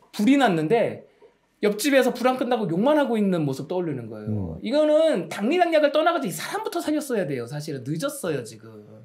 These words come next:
Speaker 1: 에휴.
Speaker 2: 자, 전세 사기 어떻게 해결하는가?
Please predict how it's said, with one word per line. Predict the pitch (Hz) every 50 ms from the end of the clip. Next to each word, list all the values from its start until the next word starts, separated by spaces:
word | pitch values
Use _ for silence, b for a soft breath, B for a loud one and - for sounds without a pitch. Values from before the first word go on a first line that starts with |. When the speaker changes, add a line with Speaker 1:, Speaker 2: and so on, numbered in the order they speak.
| - - _ _ b b b b b b b b b b b b b b -
Speaker 1:
에휴. | 147 156 165 160 151 151 131 123 117 117 123 b b b b b b b b b _ _
Speaker 2:
자, | - - 170 160 151 131 - - - -
전세 | - - 156 160 160 170
사기 | 156 151 156 147 131 120 120 139 175 214 233 220 - - _ _ -
어떻게 | 127 147 156 - 220 214 214 185
해결하는가? | 175 180 170 143 123 101 92 87 85 82 78 80